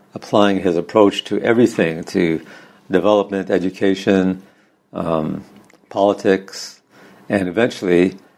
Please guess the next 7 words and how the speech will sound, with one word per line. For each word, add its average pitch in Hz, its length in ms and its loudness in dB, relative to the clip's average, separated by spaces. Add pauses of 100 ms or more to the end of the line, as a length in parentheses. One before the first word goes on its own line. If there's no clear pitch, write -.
(140)
I, 107 460 2 (140)
after 110 300 -6
having 92 440 -2
met 110 180 2
him, 92 300 -4 (420)
uh, 90 460 0
wanted 104 420 0